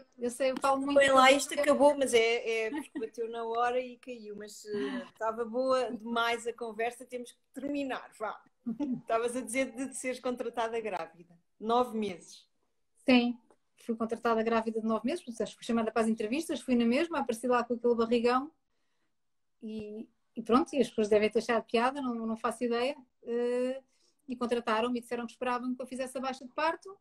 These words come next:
Speaker 1: e depois voltei a seguir a, a seguir à baixa de parto. Nesse caso estou a falar no caso da, no caso foi para a D D B. Mas, como dizia, da primeira vez mudei de primeira gravidez duas vezes, eh, e depois já mudei, eh,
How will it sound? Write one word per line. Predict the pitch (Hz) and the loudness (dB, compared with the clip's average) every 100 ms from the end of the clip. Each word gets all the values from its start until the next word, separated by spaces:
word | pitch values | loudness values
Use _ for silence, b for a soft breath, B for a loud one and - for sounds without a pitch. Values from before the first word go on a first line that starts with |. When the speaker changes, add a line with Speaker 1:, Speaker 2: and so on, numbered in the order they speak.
| _ - | _ -14
Speaker 1:
e | 320 | -14
depois | 339 294 294 | -10 -8 -6
voltei | 339 349 320 - - | -4 -2 -2 -4 -14
a | |
seguir | 226 - 247 | -12 -4 -2
a, | 240 233 | -2 -6
a | |
seguir | 226 247 | -6 -4
à | 247 | -4
baixa | 247 254 302 | -6 -8 -10
de | |
parto. | - 269 269 208 | -2 -2 -2 -12
Nesse | 190 | -14
caso | - 214 | -10 -8
estou | 247 | -8
a | |
falar | 226 240 233 | -4 -2 -2
no | 226 | -2
caso | 233 220 | -4 -2
da, | 220 220 - _ _ - | -4 -6 -10 _ _ -14
no | 208 | -2
caso | 247 | -2
foi | 262 | 0
para | 277 | 0
a | |
D | 262 | 2
D | 254 233 | 2 4
B. | 208 196 _ _ _ _ _ _ _ 233 | 2 0 _ _ _ _ _ _ _ -2
Mas, | 214 - | -2 -4
como | - 208 | -4 -4
dizia, | - 254 220 | 6 8 8
da | |
primeira | 220 233 240 | 6 4 4
vez | 226 247 226 - _ - | 6 4 4 -4 _ -10
mudei | 220 233 240 226 220 _ _ | -2 2 2 2 -2 _ _
de | _ | _
primeira | 226 233 | -4 -2
gravidez | 226 226 226 226 214 | -2 -2 -2 0 -2
duas | 214 220 202 | -4 -6 -4
vezes, | 294 381 - - _ _ _ _ _ _ _ 254 | -6 -6 -10 -18 _ _ _ _ _ _ _ -2
eh, | 254 254 254 254 262 262 269 - | 0 0 0 -2 -2 -6 -10 -8
e | 247 | -8
depois | 294 277 | -4 -2
já | 302 | 0
mudei, | 294 277 285 294 302 302 - | 0 2 2 2 -2 -16 -12
eh, | 269 269 269 262 254 254 254 247 | -8 -8 -8 -8 -10 -10 -12 -14